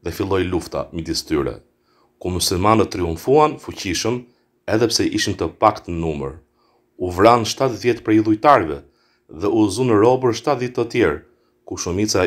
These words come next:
ishin komandat të tyre. Prej të mirave të këtij triumfi të madh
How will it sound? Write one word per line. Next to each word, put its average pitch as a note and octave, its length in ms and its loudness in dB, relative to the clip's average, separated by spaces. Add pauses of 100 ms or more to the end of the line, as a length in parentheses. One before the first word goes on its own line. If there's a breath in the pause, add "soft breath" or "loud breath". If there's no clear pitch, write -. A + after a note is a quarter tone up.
ishin G#2 460 -2 (480)
komandat F#2 580 2
të F2 160 -8
tyre. C#2 280 -4 (840)
Prej G#2 200 -2
të G#2+ 120 2
mirave C3+ 480 4
të G#2+ 140 -6
këtij A2 180 -8
triumfi G#2+ 480 -4
të F#2 120 -4
madh C#3+ 260 0